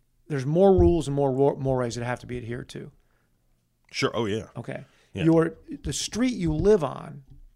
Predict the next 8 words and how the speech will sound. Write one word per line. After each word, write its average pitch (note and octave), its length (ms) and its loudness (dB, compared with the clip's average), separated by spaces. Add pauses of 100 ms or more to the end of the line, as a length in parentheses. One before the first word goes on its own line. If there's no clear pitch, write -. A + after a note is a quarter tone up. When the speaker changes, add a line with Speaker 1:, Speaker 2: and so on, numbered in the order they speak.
(160)
Speaker 1:
less C#3 180 -2
proximate. - 600 -14 (540)
Speaker 2:
Right. F2+ 280 -6
Speaker 1:
The C3 240 -6
community F#3 560 0
you C3 140 -2
live B2 180 -4
in, A#2+ 300 -12